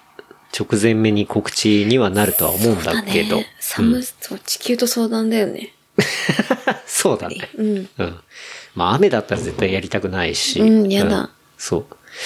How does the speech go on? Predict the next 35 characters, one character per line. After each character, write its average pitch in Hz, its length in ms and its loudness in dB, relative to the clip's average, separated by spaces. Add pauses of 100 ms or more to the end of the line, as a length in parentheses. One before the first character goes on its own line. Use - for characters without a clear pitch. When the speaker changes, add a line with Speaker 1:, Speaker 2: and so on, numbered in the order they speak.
(720)
Speaker 1:
て - 80 2
い 98 40 4
う - 40 -2
感 85 200 2
じ 82 80 -4
で - 100 -2
ね。 85 60 -4
Speaker 2:
う 240 100 6
ん。 220 60 6 (1080)
Speaker 1:
ま 85 100 0
た - 220 -4 (140)
よ 95 120 2
ろ 87 80 2
し - 120 0
く - 80 -2
お 76 40 0
願 - 160 -4
い - 40 0
し - 120 2
ま - 100 -8
す。 - 160 -4
Speaker 2:
は 78 120 -6
い。 - 120 0 (360)
Speaker 1:
と - 80 2
い 85 40 6
う 80 40 0
と - 120 -2
こ - 80 0
で 82 100 -2
す - 120 -2
け - 120 -4
ど。 - 100 -6 (680)
あ - 60 -20 (1080)
と 101 160 -4
は、 92 360 -10